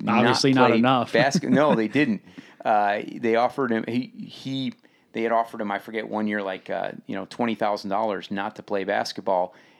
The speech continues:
Speaker 2: And he made a counter offer to him, and he never heard back. So he went ahead and just played basketball.
Speaker 1: <laughs>
Speaker 2: He would often miss spring,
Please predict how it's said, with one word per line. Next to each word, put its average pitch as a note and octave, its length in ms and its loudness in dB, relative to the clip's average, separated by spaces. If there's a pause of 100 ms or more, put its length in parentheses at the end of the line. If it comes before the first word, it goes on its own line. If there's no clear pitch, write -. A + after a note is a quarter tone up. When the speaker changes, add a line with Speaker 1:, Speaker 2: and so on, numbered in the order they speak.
(180)
Speaker 2:
And A2+ 160 0
he A2 100 0
made A2 220 2
a G2 40 -2
counter B2+ 520 0
offer C3 260 0
to G#2 220 -4
him, G2 160 -4
and A2 120 -2
he G#2+ 60 2
never A2+ 240 2
heard A2+ 200 0
back. - 260 0
So - 120 -10
he G#2 80 -2
went A2 180 2
ahead A2 120 0
and G#2+ 100 0
just G#2+ 200 -4
played G#2 200 0
basketball. G2+ 680 0
Speaker 1:
<laughs> F3 60 0 (460)
Speaker 2:
He D#3+ 100 -2
would C#3+ 120 6
often C3 460 2
miss C#3 420 -2 (280)
spring, C#3+ 600 -4